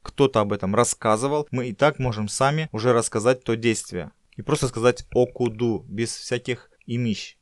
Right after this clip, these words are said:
Поэтому это время мы исключаем. Теперь смотрим, когда эта форма присоединяется в виде аффиксов, то после согласной мы используем мыш, мищ, муш и мющ, и после гласной буквы мы используем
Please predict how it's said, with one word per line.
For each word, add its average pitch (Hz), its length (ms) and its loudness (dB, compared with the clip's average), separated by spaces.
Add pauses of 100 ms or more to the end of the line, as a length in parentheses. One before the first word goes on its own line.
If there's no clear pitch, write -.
(140)
Поэтому 139 300 2
это 139 140 -2
время 151 220 0
мы 131 220 -4 (120)
исключаем. 117 720 -4 (120)
Теперь 156 200 0
смотрим, 160 300 -2
когда 127 240 2
эта 143 200 2
форма 120 340 0
присоединяется 123 720 -4
в 104 40 -6
виде 110 240 -4
аффиксов, - 760 -4 (120)
то 139 120 2
после 131 320 -2
согласной 127 640 2
мы 101 120 -4
используем 101 480 -4
мыш, 120 420 -6
мищ, 113 380 -6
муш 110 380 -8
и 104 240 -6
мющ, 156 400 -4
и 123 100 -8
после 101 400 -8
гласной 151 440 0
буквы 147 380 -8
мы 107 160 -2
используем 98 580 -6